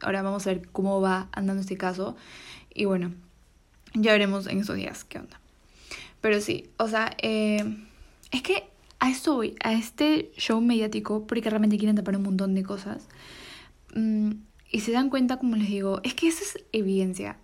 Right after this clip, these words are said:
de que Trump es el candidato, de que Trump es la mejor opción y por lejos.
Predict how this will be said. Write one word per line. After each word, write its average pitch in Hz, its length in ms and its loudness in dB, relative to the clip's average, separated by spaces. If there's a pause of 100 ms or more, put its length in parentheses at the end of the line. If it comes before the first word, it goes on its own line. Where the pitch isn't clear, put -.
de 190 200 -2
que 190 120 -2
Trump 185 480 -2
es - 400 -6 (640)
el 214 140 0
candidato, 214 560 -4 (640)
de 214 100 -2
que 196 120 0
Trump 220 300 -2
es 220 320 -2 (1200)
la 233 240 6
mejor 202 360 2
opción 190 560 0
y 196 120 4
por 185 260 6
lejos. - 680 -6